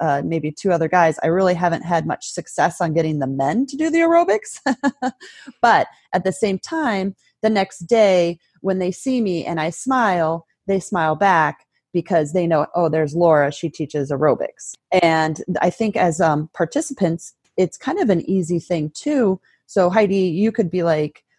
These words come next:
there could be a guy on the treadmill next to you, for example.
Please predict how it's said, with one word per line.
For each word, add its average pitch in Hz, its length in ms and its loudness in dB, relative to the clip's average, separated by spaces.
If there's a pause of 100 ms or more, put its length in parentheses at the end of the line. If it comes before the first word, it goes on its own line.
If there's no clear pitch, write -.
(280)
there 165 440 2 (320)
could 180 120 -4
be 175 100 0
a 165 40 0
guy 165 260 4
on 156 80 2
the 151 80 -4
treadmill 151 300 -2
next - 280 -4
to - 80 -6
you, 87 140 -4 (140)
for 156 120 -4
example. - 460 -8